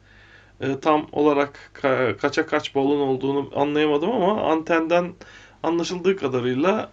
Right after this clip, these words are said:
e, bire bir değil yani, dipol değil. Bu cihaz, e,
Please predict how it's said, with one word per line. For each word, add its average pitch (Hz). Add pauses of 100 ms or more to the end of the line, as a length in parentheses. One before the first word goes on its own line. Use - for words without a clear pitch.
e, 147 (960)
bire 180 (640)
bir 175
değil 180
yani, 104
dipol 147
değil. 127 (560)
Bu 170
cihaz, 214
e, 190